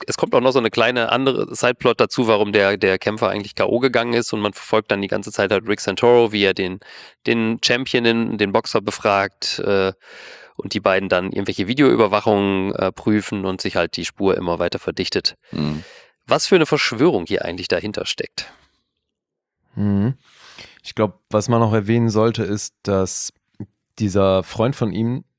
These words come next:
Speaker 3: Commander Kevin Dunn, dass der für die Sicherheit bei diesem Event verantwortlich ist.
Speaker 1: Ja, stimmt.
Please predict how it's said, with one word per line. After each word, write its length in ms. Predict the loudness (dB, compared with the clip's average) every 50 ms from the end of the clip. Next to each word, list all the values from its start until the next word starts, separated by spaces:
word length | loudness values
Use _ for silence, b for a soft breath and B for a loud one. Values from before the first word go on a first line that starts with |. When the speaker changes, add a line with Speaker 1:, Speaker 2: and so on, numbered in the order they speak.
| _ _ _ _ _ _ -20 -20 -18 -10
Speaker 3:
Commander 600 | -6 -4 -2 0 0 0 0 0 0 0 0 -2 -6 _ -8
Kevin 280 | -4 -4 -2 -2 -2 0
Dunn, 400 | 0 0 0 0 -2 -4 -8 -12 _ -6
dass 240 | -6 -6 -6 -4 -2
der 180 | -2 0 0
für 160 | -2 -4 -6 -6
die 100 | -6 -6
Sicherheit 560 | -4 -4 -2 0 0 0 2 0 0 -2 -2
bei 120 | -4 -4
diesem 180 | -4 -4 -6 -6
Event 320 | -6 -4 -4 -6 -6 -6
verantwortlich 640 | -6 -6 -6 -6 -4 -6 -6 -6 -8 -10 -14 -16 -16
ist. 200 | -16 -16 -18 _ _ _ _ _ _ _ _ _ _ _ _ _ _ _ _ _ _ _ _ _ -6
Speaker 1:
Ja, 180 | -2 -2 0 0
stimmt. 260 | -2 -4 -8 -8 -10